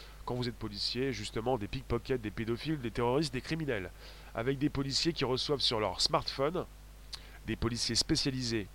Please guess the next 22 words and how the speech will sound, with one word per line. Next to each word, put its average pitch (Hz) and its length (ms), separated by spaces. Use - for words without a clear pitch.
qui 123 80
reçoivent 113 340
des 117 200
alertes 165 360
sur - 200
leur 95 160
téléphone 160 340
portable, 123 480
sur 143 200
lesquels 165 260
est 160 120
installée 127 460
notre 196 180
application 143 600
mobile 170 500
Find 135 260
Face 139 220
Security, 131 720
nous 156 100
dit 190 260
Alex 170 400
Minin, 143 340